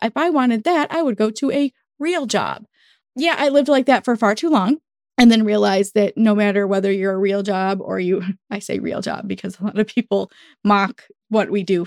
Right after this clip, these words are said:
sometimes. Let's just be real. Are you still doing that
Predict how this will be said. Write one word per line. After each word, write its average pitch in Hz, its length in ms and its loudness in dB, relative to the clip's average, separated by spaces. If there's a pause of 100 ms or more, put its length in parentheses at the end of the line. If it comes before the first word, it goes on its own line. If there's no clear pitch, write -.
sometimes. - 640 -8 (140)
Let's 208 180 2
just 214 200 -2
be 190 120 -2
real. - 260 -8
Are 320 120 -2
you 392 100 -2
still 392 300 -4
doing 381 260 -2
that 349 240 -4